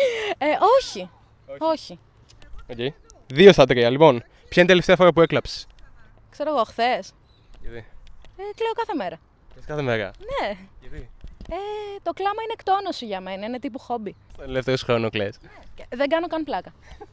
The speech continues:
Speaker 1: Παιδιά, κλάψτε. Κλάψτε, κάνει καλό, σοβαρά.
Speaker 2: Ποια είναι η μεγαλύτερη σου ανασφάλεια;
Speaker 1: Το προγούλι μου. Γι' αυτό και κάθομαι έτσι τώρα. Εγώ δεν υπάρχω από το πλάι, να ξέρετε.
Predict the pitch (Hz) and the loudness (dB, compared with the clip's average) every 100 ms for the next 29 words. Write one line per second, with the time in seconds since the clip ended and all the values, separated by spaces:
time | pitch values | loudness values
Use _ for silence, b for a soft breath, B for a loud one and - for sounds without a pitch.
0 | - 247 285 311 294 320 190 180 - 254 | -10 -4 -2 0 -2 -2 -8 -14 -6 0
1 | 254 - 220 240 247 233 233 214 202 214 | 0 0 -8 -6 -4 -2 -4 -4 -4 -6
2 | 190 _ - - - - - 160 165 147 | -8 _ -20 -20 -20 -8 0 4 6 8
3 | 151 156 151 151 131 135 120 113 - - | 6 4 4 2 4 2 2 -4 -12 -20
4 | - - - 285 294 339 208 196 190 _ | -20 -20 -12 -8 -6 -6 -8 -10 -16 _
5 | _ _ 254 - 320 339 240 202 196 185 | _ _ -6 -6 -8 -4 -4 -4 -12 -14
6 | - 214 214 240 320 330 262 214 202 208 | -8 -6 -4 -4 -4 0 2 2 -2 -4
7 | 196 196 196 220 - 254 214 185 | -2 0 0 -4 -4 -4 -4 -6